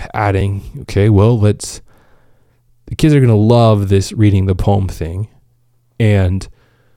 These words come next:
why not add a s-, a memory, a scripture memory verse for them to add on top of that? So read the same verse every day until the whole family or most of the family has it memorized.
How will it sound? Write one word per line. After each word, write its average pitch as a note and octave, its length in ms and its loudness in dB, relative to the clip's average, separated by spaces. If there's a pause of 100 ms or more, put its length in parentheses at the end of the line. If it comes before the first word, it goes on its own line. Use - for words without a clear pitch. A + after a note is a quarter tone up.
(140)
why A2+ 180 2
not B2+ 200 2
add A2+ 200 0
a A#2 60 0
s-, - 280 -8 (160)
a B2+ 60 -2
memory, B2 500 2
a F#2 60 -4
scripture - 420 -4
memory B2+ 420 2
verse - 520 -14 (220)
for - 200 -2
them G#2 260 2
to - 220 -4
add G2 220 -2
on G2 140 0
top G#2 280 -2
of F#2 120 -6
that? - 220 -12 (800)
So - 160 -2
read G#2+ 200 4
the G#2 100 2
same A2+ 400 2
verse G#2 320 0
every A2 260 0
day A2+ 300 0
until A#2 240 -2
the G#2+ 120 0
whole A2+ 260 0
family G#2 640 2
or G#2 100 0
most G#2 320 2
of G2+ 140 0
the G2 80 -2
family F#2+ 360 -2
has F#2+ 200 0
it G#2 60 -2
memorized. G#2 760 -4